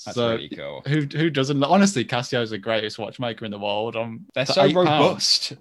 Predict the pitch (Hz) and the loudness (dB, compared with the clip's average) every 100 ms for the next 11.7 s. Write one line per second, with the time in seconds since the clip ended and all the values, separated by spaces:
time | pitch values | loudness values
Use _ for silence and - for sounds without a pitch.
0 | _ 180 - 156 226 208 - 190 202 - | _ -12 -8 -2 2 4 4 2 2 2
1 | 285 277 254 214 165 185 220 - - 226 | 2 6 6 6 4 2 0 -2 -2 -4
2 | - 190 190 - 208 190 185 - 220 190 | -4 -6 -8 -8 -8 -6 -8 -8 -10 -8
3 | 180 208 - - 165 160 170 160 - - | -6 -4 -6 -6 -10 -6 -4 -4 -6 -12
4 | - 190 190 160 165 127 - 80 78 120 | -8 -2 0 0 -2 -4 -8 -8 -6 -4
5 | - 156 143 160 127 - 139 120 113 123 | -4 -4 -4 -8 -8 -4 2 2 0 -4
6 | 113 - 98 90 - 127 127 127 110 98 | -6 -4 -4 -4 -4 -4 -2 0 0 2
7 | 92 92 90 107 98 85 85 80 - 107 | 0 -2 -4 -6 -6 -6 -6 -8 -6 -4
8 | 104 95 95 - 110 110 101 98 90 82 | -4 -6 -4 -2 0 2 2 2 2 2
9 | 76 90 - 107 95 104 95 - 107 110 | 0 -4 -2 -2 -2 -6 -4 0 0 0
10 | 101 101 101 101 85 76 - 67 62 80 | 0 0 -2 -2 -4 -6 -8 -8 -10 -12
11 | 76 85 80 - 95 87 90 | -10 -8 -10 -4 -4 -4 -8